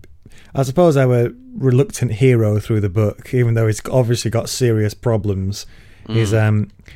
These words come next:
Speaker 1: he's the, he's the last hope of humanity, if you like, and it's taken this, this shape, this, this form of this solitary guy who's trying to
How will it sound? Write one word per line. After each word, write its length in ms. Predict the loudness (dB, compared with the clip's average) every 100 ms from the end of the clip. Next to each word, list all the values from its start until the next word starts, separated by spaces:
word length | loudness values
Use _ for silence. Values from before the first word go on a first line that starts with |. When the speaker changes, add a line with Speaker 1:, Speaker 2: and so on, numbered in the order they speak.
| -4
Speaker 1:
he's 200 | -2 0
the, 140 | 0 0
he's 220 | 0 0
the 80 | 0
last 300 | 0 -4 -4
hope 200 | -2 -2
of 120 | -4
humanity, 600 | -4 -2 -2 -2 -4 -6
if 140 | -6
you 60 | -6
like, 460 | -6 -6 -8 -16 -20 -20 -20 -6
and 320 | -2 0 -2 -4
it's 200 | -8 -12 -8
taken 420 | -4 -4 -4 -4
this, 300 | -4 -6 -12 -14 -20 -8
this 160 | -8
shape, 460 | -6 -4 -2 -2 -4
this, 240 | -6 -6
this 200 | -6 -8
form 520 | -4 -2 0 -2 -6 -12 -18 -20 -20 -6
of 140 | -4
this 140 | -4 -6
solitary 760 | -4 -4 -4 -4 -2 -2 -4 -4
guy 340 | -4 -2 -2
who's 300 | -2 -4 -6
trying 280 | -6 -4 -2
to 260 | -2 -4